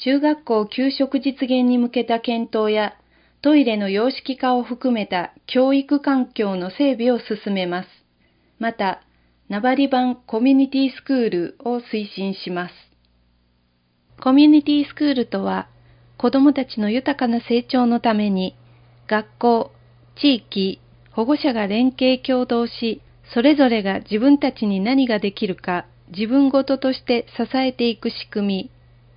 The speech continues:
北川市長は六月十四日の市議会で、令和九年度中をめどに、中学校給食を開始したい旨を表明。今後、整備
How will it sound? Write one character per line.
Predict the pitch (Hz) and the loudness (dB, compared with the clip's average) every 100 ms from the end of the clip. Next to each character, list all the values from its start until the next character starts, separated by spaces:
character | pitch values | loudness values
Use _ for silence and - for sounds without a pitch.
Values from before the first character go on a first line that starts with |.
| _ _ _ _ _ _ _ _ | _ _ _ _ _ _ _ _
北 | - 269 | -6 -2
川 | 269 277 277 | 2 2 2
市 | 277 - | -2 -4
長 | 240 208 185 | -2 0 0
は | 180 - - | -2 -4 -8
六 | 208 262 | -6 0
月 | 269 269 247 | 0 0 -4
十 | 285 277 | 0 0
四 | 226 202 | 0 -2
日 | - 190 | -4 -4
の | 190 | -4
市 | - | -4
議 | 208 254 | -4 -4
会 | 247 214 185 | -2 -2 -2
で、 | 175 170 _ _ _ _ _ - | -4 -8 _ _ _ _ _ 2
令 | 277 277 | 6 6
和 | 226 | 4
九 | 220 220 | 0 -2
年 | 226 226 | -2 0
度 | 220 | -2
中 | 220 220 214 | -4 -2 0
を | 208 208 | 0 0
め | 233 | 0
ど | 240 196 | 0 0
に、 | 185 233 _ _ _ - | -2 -8 _ _ _ -10
中 | - 254 | -2 0
学 | 254 262 254 | 2 0 2
校 | 254 247 | 2 2
給 | 247 277 | 2 0
食 | 262 226 208 | 2 -4 -2
を | 190 | -4
開 | 214 220 | -2 -4
始 | 240 247 | -4 -8
し | - | -8
た | - 240 | -2 0
い | 214 - | 0 -4
旨 | 202 220 220 214 | -6 -4 -2 -2
を | 247 | -4
表 | - | -2
明。 | 208 190 190 180 180 247 _ _ _ _ _ _ _ - | 0 0 0 -4 -6 -12 _ _ _ _ _ _ _ -4
今 | 220 214 | -2 -2
後、 | 202 208 202 - - - | -2 -2 -2 -4 -14 2
整 | 277 | 2
備 | 240 | 4